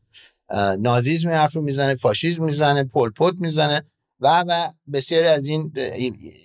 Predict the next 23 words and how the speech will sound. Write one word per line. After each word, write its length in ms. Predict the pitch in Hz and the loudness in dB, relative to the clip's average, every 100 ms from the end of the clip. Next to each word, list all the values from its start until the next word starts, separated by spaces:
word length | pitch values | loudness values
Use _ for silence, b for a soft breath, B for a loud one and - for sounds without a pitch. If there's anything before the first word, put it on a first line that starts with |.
| - - | -6 0
ادیانی 440 | 147 127 151 170 | 0 2 0 2
که 120 | 165 | 2
حالت 280 | 151 147 143 | 2 2 -2
ایدئولوژیک 540 | 165 139 127 120 143 | 0 2 2 0 -2
به 100 | 139 | -2
خودشون 400 | 113 113 101 107 | -2 0 -2 -2
گرفتن 420 | 107 104 95 107 101 | 0 0 0 -2 -2
دیگه. 260 | 98 95 - | -2 -4 -4
چیه؟ 420 | - - 202 - - _ _ - | -6 0 2 0 -4 _ _ -10
ترسی 460 | - 156 165 - 165 | -2 0 0 0 0
از 160 | 131 | 0
دیگری، 380 | 123 123 135 185 | -2 -2 -2 -2
ایجاد 460 | 170 156 143 175 214 | -6 -4 2 2 2
ترس 340 | 180 165 147 | 0 0 2
از 140 | 156 110 | -2 -4
دیگری. 320 | 107 104 104 | -6 -6 -4
حالا 220 | 120 156 | -2 0
من 180 | 208 240 | 2 2
براتون 320 | 202 185 226 | 2 0 -4
این 100 | 240 | -4
مثال 480 | 214 160 196 214 - - | -2 0 0 -2 -6 -8
می‌زنم 360 | - 220 208 226 | -4 0 0 2
که 180 | - | -2